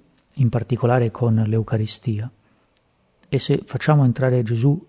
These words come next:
in noi in grazia, Lui può veramente operare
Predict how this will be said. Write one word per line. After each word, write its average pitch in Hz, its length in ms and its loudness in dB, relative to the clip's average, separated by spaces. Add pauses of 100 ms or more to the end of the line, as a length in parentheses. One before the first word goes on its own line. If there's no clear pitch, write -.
(140)
in 120 240 4
noi 127 360 4 (360)
in 120 160 2
grazia, 110 560 -4 (1040)
Lui 208 200 8
può 160 160 6
veramente 127 520 4
operare 110 600 0